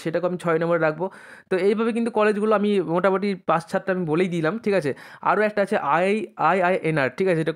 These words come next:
কল্যাণীতে রয়েছে, এটাও কিন্তু বেশ ভালো, একদম কোর্স ফি কমের মধ্যে ভালো কলেজ, ঠিক আছে? তো এই সমস্ত কলেজগুলো কিন্তু আমি বলে দিলাম, প্রায় সাতটা আটটা কলেজ বললাম, এই কলেজগুলো কিন্তু কোর্স ফি খুবই কম, তোমরা কিন্তু এগুলোকে রাখতে চাইলে রাখতে পারো, ঠিক আছে? এবার যদি চাও যে কলেজ চয়েসে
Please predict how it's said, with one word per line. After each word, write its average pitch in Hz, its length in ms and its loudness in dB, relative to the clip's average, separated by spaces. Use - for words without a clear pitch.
কল্যাণীতে 165 400 0
রয়েছে, 151 160 -4
এটাও 208 240 -2
কিন্তু 190 220 -8
বেশ 175 100 -2
ভালো, 151 140 0
একদম 165 160 -4
কোর্স 160 200 -2
ফি 180 120 -4
কমের 165 220 -2
মধ্যে 165 180 -2
ভালো 165 220 4
কলেজ, 123 160 0
ঠিক 202 140 -2
আছে? 147 120 -2
তো 180 40 0
এই 220 80 0
সমস্ত 233 320 -2
কলেজগুলো 208 440 2
কিন্তু 202 180 -2
আমি 185 120 -2
বলে 175 100 2
দিলাম, 185 200 -2
প্রায় 185 240 2
সাতটা 165 280 -2
আটটা 165 200 -2
কলেজ 165 240 0
বললাম, 170 160 0
এই 180 140 0
কলেজগুলো 185 380 -2
কিন্তু 180 200 -4
কোর্স 160 200 -2
ফি 190 140 -4
খুবই 185 260 -4
কম, 165 120 0
তোমরা 190 220 0
কিন্তু 190 180 -2
এগুলোকে 180 320 2
রাখতে - 260 -8
চাইলে 190 260 2
রাখতে 139 260 -4
পারো, 120 140 2
ঠিক 196 160 -2
আছে? 143 100 -2
এবার 175 220 4
যদি 190 220 -4
চাও 196 140 4
যে 208 60 -2
কলেজ 190 200 2
চয়েসে 190 280 2